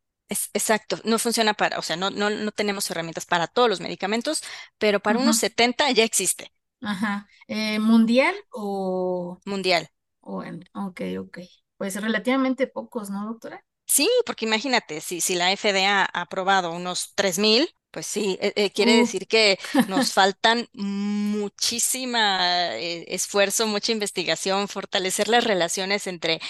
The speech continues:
Speaker 1: pues, los laboratorios de investigación, los hospitales, o sea, quedan cientos de guías farmacogenéticas por generar, ¿no? Sí.
Speaker 2: Sí, sí, sí,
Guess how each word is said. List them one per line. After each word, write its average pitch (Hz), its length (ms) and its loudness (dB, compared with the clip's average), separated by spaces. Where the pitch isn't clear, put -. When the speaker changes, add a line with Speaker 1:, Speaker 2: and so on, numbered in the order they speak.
Speaker 1:
pues, 269 140 -8
los 202 80 -4
laboratorios 165 600 0
de 170 60 -8
investigación, 165 800 0
los 185 160 -4
hospitales, 190 680 -2
o 196 40 -10
sea, 214 100 -2
quedan 277 340 4
cientos 240 640 0
de 180 140 0
guías 165 360 -4
farmacogenéticas 175 1120 -2
por 208 200 -2
generar, 165 520 0
¿no? 170 200 0
Sí. - 220 -10
Speaker 2:
Sí, 233 220 -2
sí, 226 160 -8
sí, 196 280 -10